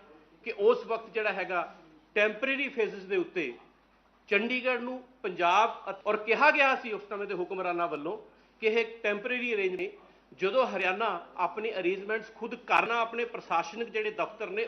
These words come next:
ਉੱਥੇ ਸ਼ਿਫਟ ਕਰ ਲਏਗਾ ਤੇ ਫਿਰ ਜਿਹੜਾ ਚੰਡੀਗੜ੍ਹ ਆ ਉਹ ਪੰਜਾਬ ਨੂੰ ਸ਼ਿਫਟ ਕਰ ਦਿੱਤਾ ਜਾਊਗਾ।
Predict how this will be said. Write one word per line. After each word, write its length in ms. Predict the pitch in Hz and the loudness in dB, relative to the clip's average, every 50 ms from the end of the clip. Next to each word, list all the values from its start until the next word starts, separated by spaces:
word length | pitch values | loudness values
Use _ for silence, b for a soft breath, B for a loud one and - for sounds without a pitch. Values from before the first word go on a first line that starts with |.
| - - | -6 -6
ਉੱਥੇ 320 | 214 196 208 - 262 254 | -8 -8 -8 -8 -10 -10
ਸ਼ਿਫਟ 320 | - - - 262 262 - - | -10 -6 -4 -6 -6 -6 -4
ਕਰ 220 | - 185 170 165 | -2 -2 -2 0
ਲਏਗਾ 420 | 170 180 185 175 202 233 269 B B B B B _ | 0 -2 -2 -2 -2 -2 -2 B B B B B _
ਤੇ 80 | 240 | -6
ਫਿਰ 240 | 214 - 220 254 269 | -4 0 2 0 2
ਜਿਹੜਾ 220 | - 262 240 240 233 | 2 0 -2 -2 -2
ਚੰਡੀਗੜ੍ਹ 580 | 226 - 196 180 175 185 180 185 185 170 170 | -2 -4 -6 -4 -4 -4 -4 -4 -4 -4 -4
ਆ 160 | 185 220 262 B B B B - - | -4 -4 -4 B B B B -8 -4
ਉਹ 100 | 226 208 | -4 -4
ਪੰਜਾਬ 480 | 214 214 190 165 175 165 160 165 175 185 | -4 -4 -4 -2 0 2 2 2 2 0
ਨੂੰ 140 | 208 226 | -2 -6
ਸ਼ਿਫਟ 360 | - - - - 277 269 - 277 | -6 -6 -6 -6 -6 -6 -6 -6
ਕਰ 200 | - 220 185 180 | -4 -2 -2 -2
ਦਿੱਤਾ 320 | 156 170 165 - 180 170 | -6 -10 -10 -6 -6 -4
ਜਾਊਗਾ। 500 | 160 151 139 139 147 143 165 180 196 B | -4 -2 -4 -4 -4 -6 -6 -8 -8 B